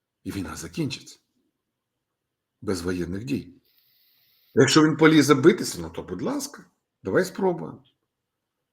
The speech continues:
А так він знає, що йому нічого не буде, що вони просто будуть розповідати, що там якісь там консультації проведуть, висловлять таку ще глибоку занепокоєння.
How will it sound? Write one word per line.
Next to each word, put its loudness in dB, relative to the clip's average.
А -14
так -2
він 4
знає, 4
що 0
йому 2
нічого 2
не -4
буде, -10
що -10
вони -4
просто 10
будуть 4
розповідати, 0
що -8
там -4
якісь -10
там -10
консультації -6
проведуть, -10
висловлять 0
таку -12
ще 0
глибоку -4
занепокоєння. -6